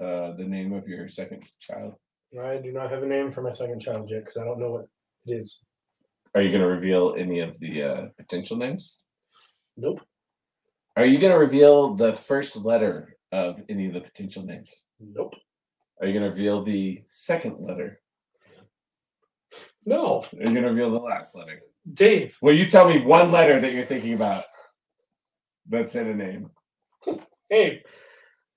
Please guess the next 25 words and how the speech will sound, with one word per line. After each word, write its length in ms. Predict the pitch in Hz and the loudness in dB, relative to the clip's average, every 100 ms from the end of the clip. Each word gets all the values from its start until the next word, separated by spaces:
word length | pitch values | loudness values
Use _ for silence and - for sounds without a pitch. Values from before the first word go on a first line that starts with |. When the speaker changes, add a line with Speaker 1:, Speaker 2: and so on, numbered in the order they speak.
| - - | -8 4
Speaker 1:
Give 180 | 403 370 | 6 8
Speaker 2:
So-, 120 | 381 | 6
Speaker 1:
me 60 | 214 | 8
one 280 | 247 294 269 | 8 8 8
letter, 320 | 277 240 - | 8 6 4
bro. 100 | - | 4
Speaker 2:
Sophie 380 | 214 - 269 254 | 6 6 4 -2
and 80 | 214 | 0
I 220 | 185 175 | 0 -2
are 140 | - 143 | -6 -10
terrible 760 | - 180 180 165 160 156 151 - | -4 2 2 2 0 0 -4 -12
at, 260 | 139 135 131 | -10 -8 -8
uh, 360 | 131 123 120 120 _ _ | -6 -6 -8 -12 _ _
coming 300 | - 151 143 | -16 -12 -8
up 140 | 135 - | -10 -10
with 160 | 123 127 | -16 -14
names. 520 | 117 107 _ _ _ _ _ | -16 -18 _ _ _ _ _
Speaker 1:
I 120 | 113 | -12
know. 160 | 147 214 | -6 -6
That's 200 | 208 - | -8 -8
why 80 | 110 | -8
I'm 100 | 110 | -8
here 140 | 123 | -10
to 60 | 107 | -8
help. 300 | - - | -8 -8